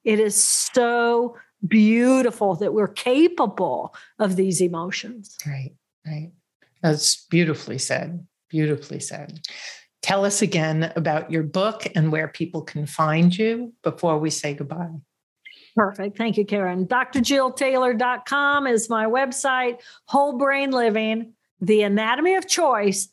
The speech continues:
Speaker 1: and the Four Characters That Drive Our Life. And I truly believe that this, this material is the gift that, from the stroke that I had when I was thirty-seven and I all but died.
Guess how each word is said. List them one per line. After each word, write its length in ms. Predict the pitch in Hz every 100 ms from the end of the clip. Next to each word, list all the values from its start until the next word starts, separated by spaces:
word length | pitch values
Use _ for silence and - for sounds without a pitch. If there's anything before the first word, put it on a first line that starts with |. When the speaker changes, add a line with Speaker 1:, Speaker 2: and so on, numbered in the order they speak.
| -
Speaker 1:
and 120 | 208
the 60 | 202
Four 380 | - 262 269 254
Characters 640 | 269 262 240 254 247 233
That 180 | 226 190
Drive 300 | 214 220 220
Our 200 | 214 214
Life. 460 | 214 202 185 - - - - -
And 220 | 226 220
I 240 | 247 240
truly 460 | - - 349 330 294
believe 440 | 262 240 233 233
that 300 | 214 208 190
this, 420 | 247 262 262 - 220
this 680 | 196 208 208 254 330 -
material 800 | 320 320 311 247 233 220 208 208 214
is 520 | 220 214 208 190 - - - -
the 120 | 196 208
gift 480 | 196 262 247 -
that, 280 | 240 208 208
from 340 | - 233 214 202
the 80 |
stroke 400 | 190 - 220 208
that 140 | 226 226
I 200 | 220 214
had 480 | 214 180 175 175 160 - _
when 160 | 214 214
I 120 | 196
was 180 | 190 -
thirty-seven 720 | 226 214 214 208 208 190 190
and 160 | 190 190
I 140 | 185
all 220 | 208 196
but 240 | 190 190 190
died. 600 | 196 170 165 151 175